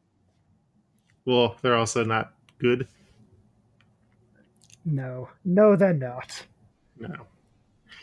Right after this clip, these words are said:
Speaker 1: So if you haven't listened to our first X-Men Noir episode, the basic summary is, in this universe, Charles Xavier trained sociopaths,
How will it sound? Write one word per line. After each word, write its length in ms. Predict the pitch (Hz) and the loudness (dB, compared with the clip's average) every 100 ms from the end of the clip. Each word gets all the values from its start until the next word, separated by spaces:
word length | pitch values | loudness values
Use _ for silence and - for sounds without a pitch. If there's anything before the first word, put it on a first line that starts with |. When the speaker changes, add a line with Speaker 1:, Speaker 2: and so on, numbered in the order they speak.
| - 170 165 | -12 -12 -6
Speaker 1:
So 340 | - 165 156 | 0 6 6
if 220 | 165 160 165 | 6 4 6
you 120 | 147 | 6
haven't 440 | - 247 262 208 | 6 6 6 6
listened 380 | 143 147 147 131 | 4 4 2 0
to 140 | 139 131 | 2 2
our 120 | 123 | 2
first 400 | - 135 127 - - | 2 0 0 -4 -2
X-Men 500 | 147 - 143 131 127 | 0 0 0 0 2
Noir 880 | 123 117 117 117 117 117 117 113 - _ _ _ _ _ _ | 0 2 2 4 4 4 2 -2 -8 _ _ _ _ _ _
episode, 880 | 135 139 143 - 139 123 123 120 117 - _ _ _ _ _ - | -2 0 2 2 2 4 4 2 -2 -6 _ _ _ _ _ -12
the 200 | 113 123 | -2 2
basic 400 | 143 160 160 147 | 4 4 4 0
summary 580 | - 131 123 123 120 117 | 2 4 4 4 4 4
is, 380 | 110 110 104 - - - - - | 4 2 -2 -8 -20 -20 -20 -4
in 120 | 120 | 0
this 220 | 131 165 | 4 4
universe, 640 | 131 117 107 110 110 - - _ _ - | 4 2 2 2 0 -2 -10 _ _ -12
Charles 540 | - 127 131 139 120 123 110 | -2 2 4 4 4 2 2
Xavier 580 | 110 156 131 120 120 | 2 4 4 4 4
trained 500 | 110 - 131 117 117 | 0 -2 0 2 0
sociopaths, 1300 | 107 - 160 156 - 117 110 - 113 113 110 - - | -2 0 2 2 2 2 2 2 0 2 0 -2 -4